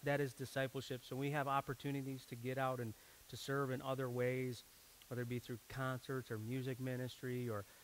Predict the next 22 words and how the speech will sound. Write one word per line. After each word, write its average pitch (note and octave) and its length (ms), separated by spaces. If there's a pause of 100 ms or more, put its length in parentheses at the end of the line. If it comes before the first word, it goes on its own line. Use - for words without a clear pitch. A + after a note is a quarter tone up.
(160)
uh, G#2 140
pulpit C3+ 500
supply, B2 800
all B2+ 160
those B2 220
types - 320
of A#2+ 100
things. A#2+ 420 (340)
Uh, A2 240
I A#2+ 80
just A#2 240
celebrate G#2+ 480
that. G2+ 240
Such - 260
a A2+ 60
huge, A#2+ 360
huge A2+ 220
victory A2 460 (100)
for C3 220
the A2 80
kingdom. B2+ 500 (840)
Um, C#3+ 280